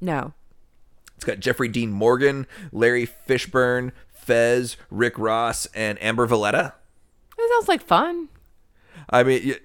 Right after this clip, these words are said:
Speaker 2: Amber Valletta, do you know her?
Speaker 1: I think so.
Speaker 2: She's Allegra Cole in Hitch.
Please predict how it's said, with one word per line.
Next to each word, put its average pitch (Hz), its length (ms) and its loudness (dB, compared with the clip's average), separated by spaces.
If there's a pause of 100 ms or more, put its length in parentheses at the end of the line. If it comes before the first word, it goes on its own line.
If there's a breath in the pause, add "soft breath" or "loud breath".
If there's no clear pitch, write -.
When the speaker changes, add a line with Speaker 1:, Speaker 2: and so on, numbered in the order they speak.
Speaker 2:
Amber 135 180 2
Valletta, 127 380 0
do 123 80 -6
you 139 60 -4
know 139 120 0
her? 135 380 0 (260)
Speaker 1:
I 277 120 -2
think 311 200 -4
so. 113 220 -6
Speaker 2:
She's 156 200 0
Allegra 139 400 2
Cole 139 680 0 (1700)
in 120 340 2
Hitch. - 440 2